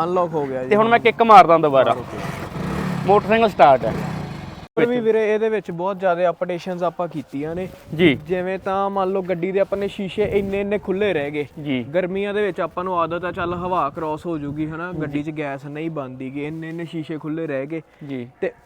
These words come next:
Speaker 1: ਫੋਨ ਤੋਂ ਤੁਸੀਂ ਆਪਦੇ ਗੱਡੀ ਲੌਕ ਕਰਕੇ ਚਲੇ ਗਏ ਅੰਦਰ, ਫੋਨ ਤੇ ਨਾਲ ਹੀ ਲੋਕ, ਨੋਟੀਫਿਕੇਸ਼ਨ ਆਏ ਨਾ ਤੁਹਾਡੀ ਗੱਡੀ ਦਾ, ਆਹ ਜਿਹੜਾ ਸ਼ੀਸ਼ਾ ਖੁੱਲਾ ਰਹਿ
Speaker 2: ਖੁੱਲ੍ਹਾ
Speaker 1: ਗਿਆ,
Speaker 2: ਹੈਗਾ,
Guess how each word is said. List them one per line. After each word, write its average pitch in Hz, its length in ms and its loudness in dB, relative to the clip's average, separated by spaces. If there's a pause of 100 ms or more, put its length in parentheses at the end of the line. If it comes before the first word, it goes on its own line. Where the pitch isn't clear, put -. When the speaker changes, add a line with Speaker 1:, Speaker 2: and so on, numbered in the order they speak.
(100)
Speaker 1:
ਫੋਨ 190 360 0
ਤੋਂ 202 360 -4
ਤੁਸੀਂ 208 280 -6
ਆਪਦੇ 180 380 -2
ਗੱਡੀ 175 340 -6
ਲੌਕ 175 280 -2
ਕਰਕੇ 170 300 -6
ਚਲੇ 165 260 -8
ਗਏ 160 160 -8
ਅੰਦਰ, 143 240 -8
ਫੋਨ 160 280 -8
ਤੇ 185 120 -8
ਨਾਲ 165 260 -2
ਹੀ 175 40 -4
ਲੋਕ, 170 340 -10
ਨੋਟੀਫਿਕੇਸ਼ਨ 160 720 -8
ਆਏ 147 120 -2
ਨਾ 160 100 -8
ਤੁਹਾਡੀ 147 240 -8
ਗੱਡੀ 135 260 -10
ਦਾ, 156 100 0
ਆਹ 151 240 4
ਜਿਹੜਾ 160 200 -2
ਸ਼ੀਸ਼ਾ 156 320 -8
ਖੁੱਲਾ 147 280 -6
ਰਹਿ 131 120 -6
Speaker 2:
ਖੁੱਲ੍ਹਾ 123 200 0
Speaker 1:
ਗਿਆ, 117 80 0
Speaker 2:
ਹੈਗਾ, 95 160 -4